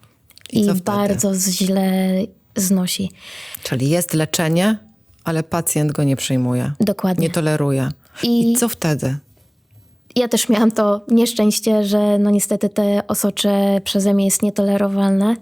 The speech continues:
Speaker 1: I, i jak, jak to się objawia? To jest, y, y, jakaś reakcja alergiczna, która jakoś na, na czymś
Speaker 2: Tak,
Speaker 1: polega?
Speaker 2: zaczyna się niepozornie, bo może być to zwykła pokrzywka na ciele.
Speaker 1: Mhm.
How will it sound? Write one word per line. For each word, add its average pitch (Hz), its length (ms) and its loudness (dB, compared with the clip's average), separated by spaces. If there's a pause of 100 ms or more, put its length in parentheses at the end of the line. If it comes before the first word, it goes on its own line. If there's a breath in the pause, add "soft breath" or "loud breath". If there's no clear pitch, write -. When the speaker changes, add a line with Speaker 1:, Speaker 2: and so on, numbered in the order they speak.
(420 loud breath)
Speaker 1:
I, 180 200 -2
i 139 140 2
jak, 226 220 0
jak 208 160 -2
to 156 80 -2
się 147 140 0
objawia? 135 380 0
To 143 360 -2
jest, - 440 -2
y, 147 200 0 (460 loud breath)
y, 151 280 0
jakaś 160 300 -2 (220)
reakcja 175 440 -2
alergiczna, 156 720 0
która - 340 -2 (180)
jakoś - 500 -2 (300)
na, 170 200 -2 (160)
na 180 80 0
czymś - 200 -4
Speaker 2:
Tak, 190 100 -6
Speaker 1:
polega? 208 180 2
Speaker 2:
zaczyna 302 200 0
się 269 220 2 (520)
niepozornie, 240 580 2
bo 220 120 2
może 233 240 2
być 233 160 -2
to 233 160 2
zwykła 233 340 0
pokrzywka 226 440 -2
na 185 100 0
ciele. 180 280 -2
Speaker 1:
Mhm. 254 200 0